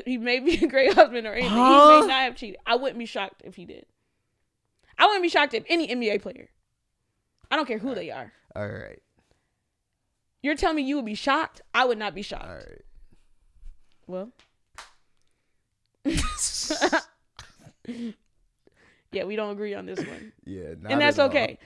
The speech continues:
Speaker 2: Yeah.
Speaker 1: Let us know, bro. Let us know in the comments, um, uh, on the podcast, on I G or whatever, uh, what you think. What's more important, uh, perception or reality?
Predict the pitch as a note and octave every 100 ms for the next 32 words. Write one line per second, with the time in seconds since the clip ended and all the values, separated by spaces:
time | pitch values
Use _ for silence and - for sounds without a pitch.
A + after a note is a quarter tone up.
0 | - G3 C#4 E4+ E4 E4 D#4 C#4+ G3 C4+
1 | C4 A#3+ C4+ C#4+ B3+ A#3+ A3+ A#3 A#3 A3
2 | - _ _ _ - G#3+ G#3+ G#3 G3+ F#3+
3 | F#3+ _ _ _ _ _ _ _ G3+ G3
4 | G3 - G#3 G3 A#3 G#3+ - G3+ G3+ G3
5 | G3+ _ G3 G3 G3 F#3+ - - G#3+ G#3+
6 | G#3 G#3+ G#3 F#3+ G3 G#3 G3+ G#3 G3+ -
7 | _ _ G3 G3 F3+ A3 C4 - C#4+ G3
8 | F3+ - - G#3+ - A3 A3+ - A#3 G#3
9 | G#3+ F3+ F#3 - - F#3 F#3 C#3+ - _
10 | - G3+ B3+ A#3+ B3 G#3 - F#3+ F3+ -
11 | - -